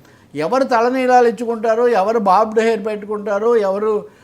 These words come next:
మొగలి జడ వేసుకుంటారో, ఎవరు కటింగ్ చేసుకుంటారో వాళ్ళకు వదిలేయండి సార్ మీరు.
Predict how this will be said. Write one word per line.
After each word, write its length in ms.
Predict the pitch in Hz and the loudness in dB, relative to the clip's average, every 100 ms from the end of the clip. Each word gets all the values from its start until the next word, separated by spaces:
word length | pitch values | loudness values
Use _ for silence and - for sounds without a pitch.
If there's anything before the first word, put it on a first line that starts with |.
| - _ | -20 _
మొగలి 420 | 143 175 185 254 | -8 -6 0 0
జడ 240 | 226 254 240 | 4 4 4
వేసుకుంటారో, 1200 | 220 208 220 240 233 226 208 220 220 233 262 269 | 2 0 -2 -4 -4 -6 0 2 2 4 2 2
ఎవరు 360 | 233 202 220 226 | -2 -2 -2 -4
కటింగ్ 480 | 196 175 208 208 | -4 -6 -8 -6
చేసుకుంటారో 600 | 240 220 - 233 226 220 262 | -6 -6 -6 -6 -2 0 2
వాళ్ళకు 340 | 247 240 220 | 2 0 0
వదిలేయండి 400 | 240 311 294 214 | -2 0 -2 -2
సార్ 180 | 175 147 | -6 -4
మీరు. 560 | 151 143 208 127 - | -8 -8 -10 -12 -14